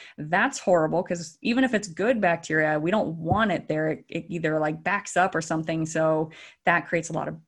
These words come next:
bloating and gas and weight struggles and brain fog and just discomfort in general.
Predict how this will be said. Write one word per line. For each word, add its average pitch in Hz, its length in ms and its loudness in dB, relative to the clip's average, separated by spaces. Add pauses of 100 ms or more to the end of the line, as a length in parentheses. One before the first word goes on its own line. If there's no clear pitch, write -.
bloating 196 480 2
and 151 200 -2
gas 175 500 0
and 151 460 -4
weight 180 240 0
struggles 156 640 0
and 160 360 -4
brain 185 380 0
fog 151 480 -2
and 165 160 -4
just 156 300 -6
discomfort 170 640 -4
in 165 140 -4
general. 170 640 0